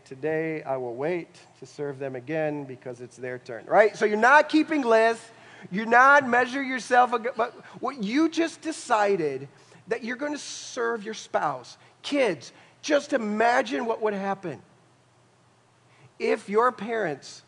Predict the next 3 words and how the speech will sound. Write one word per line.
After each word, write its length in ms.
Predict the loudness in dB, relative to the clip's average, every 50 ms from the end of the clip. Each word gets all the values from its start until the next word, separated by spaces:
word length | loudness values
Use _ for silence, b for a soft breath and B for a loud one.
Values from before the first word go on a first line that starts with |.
| _ _ _ _ _ _ _ _ _ _ _ _ _ _ _ _ _ _ _ _ _ _ _ _ _ _ _ _ -20 -20 -20 -20 -20 _ _ _ _ -12
began 400 | -12 -10 -6 -4 -2 -2 -2 -4
to 160 | -6 -12 -14
see 560 | -14 -16 -14 -12 -8 -6 -6 -6 -8 -10 -18